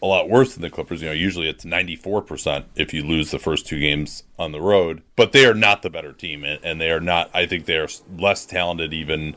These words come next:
uh, than the Suns are, and that's before Chris Paul i-,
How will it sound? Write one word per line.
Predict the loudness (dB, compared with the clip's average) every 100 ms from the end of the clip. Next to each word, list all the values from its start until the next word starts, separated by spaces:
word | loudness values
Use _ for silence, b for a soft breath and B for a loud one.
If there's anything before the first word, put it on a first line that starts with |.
| -6
uh, | 0 2 0 -2
than | 0 0
the | -2
Suns | -2 0 0 -2
are, | 0 2 2 -2 -4
and | -2
that's | -2 -2 -14 -16 -10
before | -6 2 4 4
Chris | -4 -12
Paul | -8 -8
i-, | -8